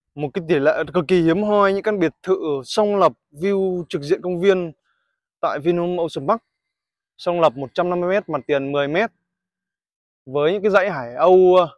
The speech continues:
này đang là giá, là vùng trũng về giá.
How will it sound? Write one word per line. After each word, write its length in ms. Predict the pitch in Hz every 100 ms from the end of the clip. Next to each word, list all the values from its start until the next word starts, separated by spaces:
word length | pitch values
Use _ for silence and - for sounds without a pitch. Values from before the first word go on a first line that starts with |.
| _ _ _ _ _ _
này 260 | 143 147 147
đang 180 | 175
là 140 | 165 147
giá, 440 | 127 139 143 190 185 - _ -
là 180 | 156
vùng 220 | 139 147 156
trũng 240 | 226 254
về 160 | 185 147
giá. 260 | 147 139